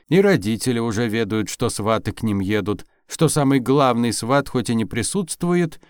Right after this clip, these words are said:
но все знает». «Да кто же она есть-то?» «Скажу, что красива и молода, только пятнадцать исполнилось, в самом соку девка. Так что тоже не суетись, но товар готовь.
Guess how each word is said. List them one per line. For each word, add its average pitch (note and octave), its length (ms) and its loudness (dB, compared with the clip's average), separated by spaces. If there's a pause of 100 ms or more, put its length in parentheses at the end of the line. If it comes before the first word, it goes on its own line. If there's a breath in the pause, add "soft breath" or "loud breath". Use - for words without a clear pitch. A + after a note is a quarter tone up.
(160 soft breath)
но C#3+ 240 4
все E3+ 240 0
знает». F2+ 540 -6 (420)
«Да G2 120 -2
кто D3 220 2
же A#2+ 140 0
она C3 160 4
есть-то?» D3+ 580 0 (600)
«Скажу, C#3 540 2
что D3 240 0
красива C#3+ 580 0
и D#3 80 4
молода, D3+ 640 0 (320 soft breath)
только E3 280 2
пятнадцать D#3+ 720 2
исполнилось, F#2 720 -2
в - 60 -8
самом B2+ 400 2
соку C#3 460 -2
девка. F#2+ 500 -6 (440 soft breath)
Так G3 160 2
что G#3+ 220 2
тоже G3 460 4
не F#3+ 140 2
суетись, F3 760 0 (320)
но F#3 160 2
товар C#3 380 4
готовь. A2 480 -2